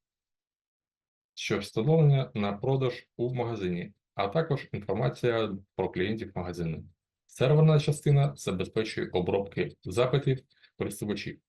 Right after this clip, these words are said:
зв'язок з базою даних та відправлення відповідей користувачам на їх запити. Клієнтська частина забезпечує взаємодію користувачів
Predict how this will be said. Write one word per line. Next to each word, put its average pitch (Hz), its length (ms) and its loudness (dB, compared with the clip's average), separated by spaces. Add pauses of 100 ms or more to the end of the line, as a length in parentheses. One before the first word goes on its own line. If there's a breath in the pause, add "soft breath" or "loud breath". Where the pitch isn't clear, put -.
(920)
зв'язок 120 480 2
з 135 80 2
базою 135 340 4
даних 127 360 0 (100)
та 117 140 2
відправлення 110 720 -4
відповідей 107 640 -2
користувачам 104 720 -4
на 101 80 -4
їх 98 300 -6 (1300)
запити. 90 500 -4 (880)
Клієнтська 160 460 2
частина 107 500 0
забезпечує 120 640 0
взаємодію 127 640 0
користувачів 131 800 -2